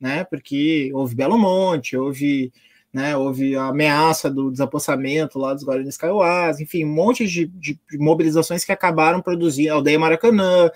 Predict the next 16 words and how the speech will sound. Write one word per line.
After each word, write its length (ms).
né, 160
um 40
monte 280
de 60
mobilizações 560
que 80
acabaram 340
produzindo 540
a 40
resistência 540
indígena. 380
Mas 200
também, 420
para 200
além 280
disso, 600